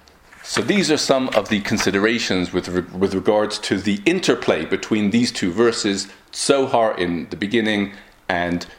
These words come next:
Chalon in Perek Ches. But I think there's room to, to further, uh, i-, investigate here in the following way. You could say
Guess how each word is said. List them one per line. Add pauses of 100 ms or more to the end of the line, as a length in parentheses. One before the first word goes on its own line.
(140)
Chalon (280)
in (580)
Perek
Ches. (1120)
But
I
think
there's
room
to, (100)
to
further,
uh, (400)
i-,
investigate
here (400)
in
the
following
way. (4000)
You
could
say